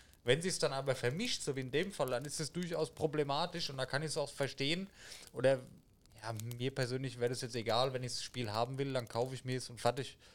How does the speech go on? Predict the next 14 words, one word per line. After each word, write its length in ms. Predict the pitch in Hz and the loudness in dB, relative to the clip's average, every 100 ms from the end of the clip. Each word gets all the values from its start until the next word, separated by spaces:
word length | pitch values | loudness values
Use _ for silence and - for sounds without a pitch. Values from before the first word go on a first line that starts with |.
| - - - - | -20 -12 -6 0
Dann 120 | 131 | 2
erwarte 280 | 127 135 165 | 8 8 8
ich 120 | 147 | 6
aber 200 | 143 143 | 8 6
von 220 | - 135 | 4 -2
Sony 500 | 127 135 147 156 151 | 2 2 2 0 0
als 240 | 135 131 - | 0 -2 -4
Gegenzug 460 | 143 147 - 151 - - | -6 -4 -4 -6 -2 4
tatsächlich 640 | 135 151 143 160 139 147 | 6 4 -2 -2 -6 -6
irgendwas, 440 | 151 151 143 143 | -6 2 4 4
was 140 | 131 139 | 0 0
es 140 | 139 | 0
dann 140 | 135 135 | 2 2
noch 240 | 127 | 0